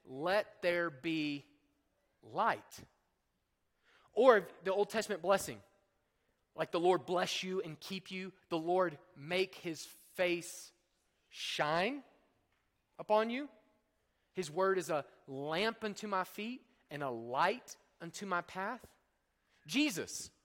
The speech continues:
"I'm the light of the world. Whoever follows me will not walk in darkness." The epistles, they blessed each other by saying, "Let the light of Christ shine on you."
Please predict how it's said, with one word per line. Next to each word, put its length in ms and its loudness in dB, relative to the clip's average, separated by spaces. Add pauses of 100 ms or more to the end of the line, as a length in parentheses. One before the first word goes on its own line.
(460)
"I'm 160 6
the 80 8
light 240 12
of 80 0
the 60 2
world. 600 10 (1600)
Whoever 240 8
follows 400 8
me 100 2
will 160 6
not 320 8
walk 340 8 (200)
in 200 -2
darkness." 840 8 (480)
The 80 4
epistles, 720 0 (220)
they 160 4 (360)
blessed 460 8
each 260 -2
other 220 6
by 140 4
saying, 300 0
"Let 180 2
the 80 6
light 400 4
of 160 -4
Christ 440 4
shine 500 2
on 200 0
you." 140 -12